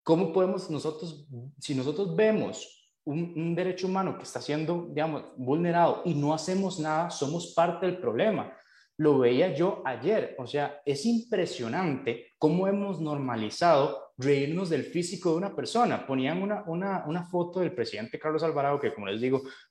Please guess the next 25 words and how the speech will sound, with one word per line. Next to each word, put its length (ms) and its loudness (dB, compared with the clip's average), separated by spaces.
no 300 4
es 140 0
como 380 -2
que, 220 4
no, 500 0
no 160 2
me 100 0
voy 100 2
a 20 4
esconder, 380 2
estoy 380 0
muy 260 0
en 100 0
desacuerdo 580 0
con 200 -12
cómo 520 2
ha 60 2
administrado 580 -2
su 120 0
gobierno, 560 0
pero 160 4
sin 200 -2
embargo, 840 6
eh, 220 -10
de, 560 2